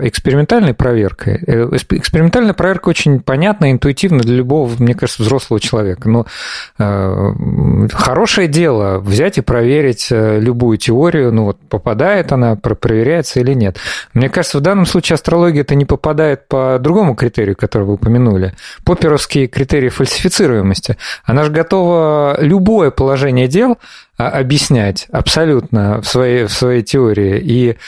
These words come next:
в таком случае, э, ну, короче говоря, проху-, проходит ли, э,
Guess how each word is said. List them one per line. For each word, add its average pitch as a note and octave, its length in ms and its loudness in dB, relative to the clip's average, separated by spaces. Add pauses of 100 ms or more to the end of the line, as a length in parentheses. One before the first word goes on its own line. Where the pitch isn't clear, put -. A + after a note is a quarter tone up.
(160)
в - 80 -10
таком D#3+ 280 0
случае, E3+ 680 0 (340)
э, B2+ 380 0
ну, G3+ 100 2
короче E3+ 400 -2
говоря, C3+ 380 -2 (380)
проху-, D3+ 440 -4
проходит E3+ 640 0
ли, G3+ 340 2 (400)
э, A#2 720 0